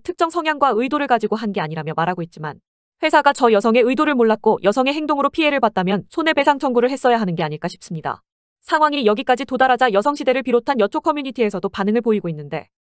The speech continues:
그녀들은 난리치는 한남들 차 살 돈도 없고 있어도 르노 안 탈 건데 거기에 왜 사과를 하냐. 진심 얼마인지 알아보고 있었는데 불매한다. 라는 헛소리나 하고 있는 걸 보실 수 있죠.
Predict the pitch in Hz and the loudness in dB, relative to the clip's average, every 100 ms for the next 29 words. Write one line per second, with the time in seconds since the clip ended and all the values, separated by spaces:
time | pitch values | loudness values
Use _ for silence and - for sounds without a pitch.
0 | _ _ 240 240 240 269 196 208 277 277 | _ _ -2 2 2 0 0 0 -2 -6
1 | 294 370 339 320 302 294 285 277 254 226 | -6 -4 -2 -2 -2 -4 -2 -2 0 0
2 | 226 180 240 226 208 233 - 226 285 233 | 0 0 -2 -2 0 0 0 -2 0 0
3 | 202 247 220 226 226 214 233 202 208 285 | 0 -2 0 -2 -2 0 0 0 -2 -4
4 | 262 208 156 131 - _ _ _ - 247 | -4 -4 -8 -12 -16 _ _ _ -2 0
5 | 302 254 214 277 269 262 202 233 240 233 | 0 2 4 4 2 2 4 4 2 0
6 | 220 196 170 220 254 262 269 185 143 - | 0 -2 -2 -4 -2 -2 -2 -2 -6 -8
7 | _ _ _ _ 208 214 285 320 311 285 | _ _ _ _ 0 0 0 0 0 0
8 | 285 285 262 214 190 190 220 214 175 165 | 0 0 0 0 -2 -2 0 -2 -4 -8
9 | 160 | -8